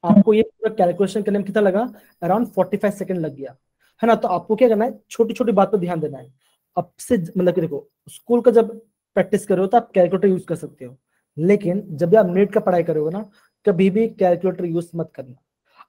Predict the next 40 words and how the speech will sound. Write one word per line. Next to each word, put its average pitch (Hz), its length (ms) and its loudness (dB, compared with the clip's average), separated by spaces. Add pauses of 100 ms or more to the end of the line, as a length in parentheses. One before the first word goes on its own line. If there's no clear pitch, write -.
आप 180 240 -2
ये 214 160 4
try 202 240 4
करो, 196 160 0
जो 165 240 -2
भी 247 100 2
प्लस 208 280 0
करना 190 260 -2
है 185 100 -4
मुझे, 180 220 -4
मल्टीप्लिकेशन 175 580 -6
का 185 60 -4
जो 175 140 -4
भी 190 100 0
ऐड 180 260 2
करना 170 200 -2
है 202 120 -6
मुझे, 170 180 -8
क्या 202 100 0
करना 185 180 0
है, 180 40 0
उसको 254 360 -4 (320)
manually 180 320 0
करना - 280 -10
है, - 120 -20 (280)
मतलब 180 120 -4
कि 220 100 -2
hand 180 180 0
written 170 200 0
करना 135 240 -12
है। - 60 -20 (380)
इससे 175 180 0
क्या 202 140 6
होगा, 196 200 4 (360)
आपको 180 260 2
ये 185 180 2
पता 226 220 2
चलेगा 180 380 -2 (120)
कि 220 80 -2
मुझे 208 240 0